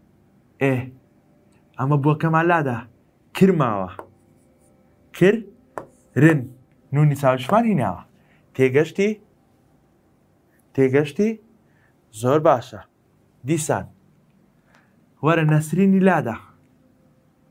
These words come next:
نەسرینمان لادا. دەی نەسرینمان لادا. چ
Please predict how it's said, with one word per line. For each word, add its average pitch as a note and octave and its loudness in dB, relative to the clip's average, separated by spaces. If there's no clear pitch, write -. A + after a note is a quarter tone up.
نەسرینمان D3+ -2
لادا. G2 2
دەی F3 2
نەسرینمان G3+ 0
لادا. A#2+ 0
چ - -14